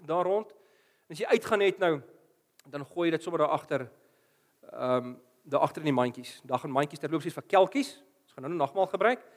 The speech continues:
en daar's mandjies vir die papiertjies. So kyk net wat gooi jy waarin.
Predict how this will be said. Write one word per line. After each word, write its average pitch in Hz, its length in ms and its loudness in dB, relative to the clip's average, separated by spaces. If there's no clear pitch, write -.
en 147 60 -16
daar's 143 160 0
mandjies 156 500 0
vir 151 160 -8
die 139 100 -4
papiertjies. 147 540 -2
So - 120 -18
kyk 170 240 0
net 165 100 -4
wat 139 160 2
gooi 156 220 0
jy 139 60 0
waarin. 123 400 -8